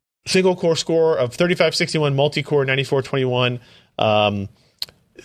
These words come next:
uh, comparison-wise, what's kind of important to note is they are, um, using fifty percent less power versus the previous generation Bristol Ridge processors,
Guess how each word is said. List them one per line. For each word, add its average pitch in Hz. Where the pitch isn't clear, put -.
uh, 98
comparison-wise, 151
what's 135
kind 147
of 135
important 135
to 131
note 127
is 120
they 123
are, 107
um, 98
using 120
fifty 196
percent 196
less 143
power 147
versus 123
the 110
previous 180
generation 135
Bristol 127
Ridge 127
processors, 92